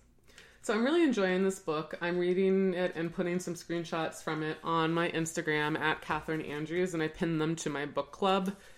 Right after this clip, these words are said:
highlight. So if you ever wanna check out the books I'm reading and the highlights I've expert, excerpt, you can find them there.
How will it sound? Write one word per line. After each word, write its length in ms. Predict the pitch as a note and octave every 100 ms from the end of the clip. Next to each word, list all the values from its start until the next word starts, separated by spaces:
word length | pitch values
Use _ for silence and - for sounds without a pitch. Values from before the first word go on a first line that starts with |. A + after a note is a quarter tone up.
| - -
highlight. 540 | G3 G3+ G#3+ A3 F#3+
So 160 | - D#3
if 140 | D3+
you 80 | E3
ever 100 | D#3+
wanna 160 | D3+
check 240 | D#3 D#3+ D3
out 160 | C#3+
the 60 | -
books 280 | - D3 -
I'm 160 | C#3+
reading 380 | C#3+ D3 C#3+ C#3+
and 80 | C#3+
the 60 | B2+
highlights 420 | C#3+ C#3+ C#3 -
I've 140 | C#3+
expert, 480 | - - - D#3+ -
excerpt, 640 | D3 D3 - D3+ - - -
you 80 | D#3+
can 140 | D3+
find 260 | - C#3 C#3+
them 160 | D3
there. 360 | - - A3+ G#3+